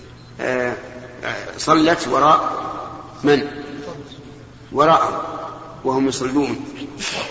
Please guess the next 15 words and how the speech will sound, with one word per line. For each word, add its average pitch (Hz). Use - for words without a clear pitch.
فدل 139
ذلك 135
على 127
أن 127
المرأة 127
لا، 131
لا 135
مقام، 127
لا 139
مقام 135
لها 147
أو 139
لا 156
مقام 135
لها 139